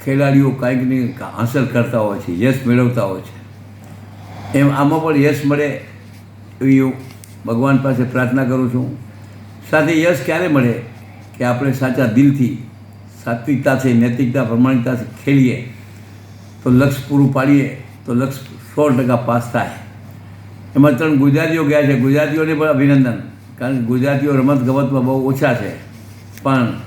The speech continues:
હમણાં, હમણાં આસ્તે આસ્તે વધારે પડતી ભાગ લઈ અને આ યશ મેળવવા માટે પ્રયત્ન કરી રહ્યા છે.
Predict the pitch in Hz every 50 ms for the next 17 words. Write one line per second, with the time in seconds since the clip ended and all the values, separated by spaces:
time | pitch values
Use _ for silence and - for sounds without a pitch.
0 | - - - - - - - 113 117 135 143 139 131 123 131 135 131 131 131 123
1 | - - 143 131 131 117 120 123 120 113 - - - - - - - - - -
2 | - - - - 117 120 120 135 135 135 127 - - - - - - - - -
3 | - - - - 131 127 113 - 139 131 123 - - - 110 113 123 123 131 143
4 | 147 139 127 - - - - 131 123 131 127 123 123 117 120 131 135 135 - 131
5 | 123 127 131 131 127 123 127 123 123 117 120 127 127 120 120 123 123 - 120 120
6 | 120 117 113 107 104 - -